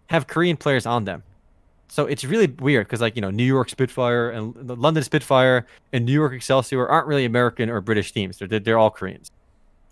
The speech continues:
Like, both teams have, like, five Koreans on them. So, like, they're American and English teams technically on paper, but the whole teams are Korean. Mother Russia, Sika Blitz. That's, like, the one thing I learned from, like, the Russians in Dota and Russians in C S G O is Sika Blitz.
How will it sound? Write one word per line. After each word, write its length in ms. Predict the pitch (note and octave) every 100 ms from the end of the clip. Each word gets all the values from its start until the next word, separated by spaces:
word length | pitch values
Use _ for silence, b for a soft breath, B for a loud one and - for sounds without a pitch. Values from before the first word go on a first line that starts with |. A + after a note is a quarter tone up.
| -
Like, 180 | A2+ B2
both 240 | D3 D3+
teams 200 | C#3+ B2+
have, 60 | A2
like, 160 | G2+ _ _ _ -
five 200 | A#2+ G#2+
Koreans 300 | A2+ G#2 F#2
on 120 | F#2
them. 120 | E2 -
So, 100 | G#2+
like, 160 | G#2 _ -
they're 140 | A#2
American 480 | A2 C3 C3 - A#2
and 180 | A#2+ -
English 300 | D3 C3+ A#2
teams 260 | - C3+ G2+
technically 520 | C#3 B2+ A2+ G#2+ G2+ _ b _
on 160 | A#2 A#2
paper, 460 | C#3 D3 D3 G2 - _ -
but 180 | C3+ - -
the 60 |
whole 160 | B2+ C3+
teams 180 | C3 A2
are 40 |
Korean. 320 | - G2+ F2 - _ _ _ _ _ _ _ _ _ _ _ _ _
Mother 320 | G#3 G3+ G3+
Russia, 500 | G3+ F3+ A2+ - - G#2
Sika 380 | - E3+ - F#3
Blitz. 420 | G#3 F3+ G#2+ -
That's, 160 | D3+
like, 100 | A3
the 60 | G3
one 160 | F3 F#3+
thing 160 | F3+
I 60 | C#3
learned 300 | B2 A#2+ F#2+
from, 100 | A2+
like, 200 | G2+ - _ - _ _ -
the 100 | B2
Russians 340 | A#2+ - A2
in 100 | G2+
Dota 320 | G2+ G2 F#2
and 140 | G2 G2
Russians 280 | G#2+ G#2+ G2
in 60 |
C 140 | - G2+
S 140 | G2
G 100 | A2
O 160 | G2 G2
is 140 | G#2+ -
Sika 280 | E3 F3+
Blitz. 360 | E3 F#3 A#2